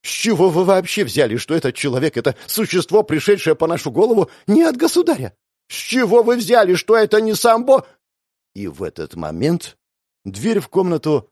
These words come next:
с грохотом отворилась. Все тут же на нее повернулись и увидели, как в нее заходит высокий черноволосый человек. Его кожа была бледной, щеки впалые,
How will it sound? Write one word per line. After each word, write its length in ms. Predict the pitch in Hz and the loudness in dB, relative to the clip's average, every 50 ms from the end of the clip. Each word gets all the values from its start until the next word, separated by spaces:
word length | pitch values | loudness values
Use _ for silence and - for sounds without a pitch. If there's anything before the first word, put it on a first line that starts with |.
| _ - | _ -10
с 160 | 113 117 110 | -8 -6 -6
грохотом 520 | 110 123 147 147 123 139 127 - 127 123 120 | -4 0 0 0 0 0 -2 -2 -2 -2 -2
отворилась. 680 | 113 117 120 92 71 62 50 55 - - - - _ _ _ _ _ _ _ _ _ _ _ - | -2 -2 -4 -4 -4 -8 -14 -14 -14 -14 -14 -16 _ _ _ _ _ _ _ _ _ _ _ -12
Все 400 | - - - - 123 127 120 110 | -8 -6 -4 -2 0 0 0 -2
тут 300 | _ - 127 127 113 90 | _ -4 -4 -4 -4 -4
же 140 | - 110 | -6 -6
на 80 | 101 98 | -4 -4
нее 240 | 98 95 92 90 - | -4 -2 -4 -4 -2
повернулись 680 | - 95 82 82 78 101 120 107 71 - - - - _ _ _ - | -4 -4 -4 -2 -2 -2 -2 -4 -4 -6 -10 -14 -16 _ _ _ -8
и 100 | - 90 | -4 -2
увидели, 480 | 120 139 160 190 180 185 180 170 160 | -2 0 -2 -2 0 0 0 0 0
как 240 | - - 143 127 104 | 0 -2 -4 -4 -2
в 60 | 117 | -2
нее 240 | 135 143 147 151 139 | -2 0 0 0 0
заходит 460 | 107 131 123 - 143 135 123 127 - | 0 -2 -2 -2 -4 -4 -4 -4 -6
высокий 600 | 110 98 113 117 - - 165 165 - - 135 123 | -6 -6 -6 -6 -4 -4 -4 -4 -4 -6 -8 -8
черноволосый 720 | - - 143 139 123 120 113 110 107 110 131 127 - 107 95 | -6 -4 -4 -2 0 0 0 0 2 0 0 -2 -4 -6 -10
человек. 560 | - - 85 58 50 - - - - - _ _ _ _ _ _ _ _ _ _ _ _ | -10 -10 -10 -10 -12 -14 -18 -20 -20 -20 _ _ _ _ _ _ _ _ _ _ _ _
Его 500 | - - - 98 120 139 147 135 175 180 | -12 -8 -4 -2 0 0 2 2 0 0
кожа 380 | 175 - 208 214 196 - 160 160 | 0 2 2 2 2 2 0 -2
была 260 | 123 151 147 147 147 | 0 0 0 0 0
бледной, 640 | 127 98 131 131 135 113 - 62 60 53 50 - _ _ _ - | 0 0 -2 -2 -2 -2 -4 -6 -14 -16 -16 -18 _ _ _ -10
щеки 400 | - - - 131 123 - 113 113 | -8 -6 -4 -4 -4 -4 -4 -8
впалые, 540 | - - - 143 113 69 64 58 50 - | -6 -2 -2 -2 -2 -4 -8 -14 -18 -20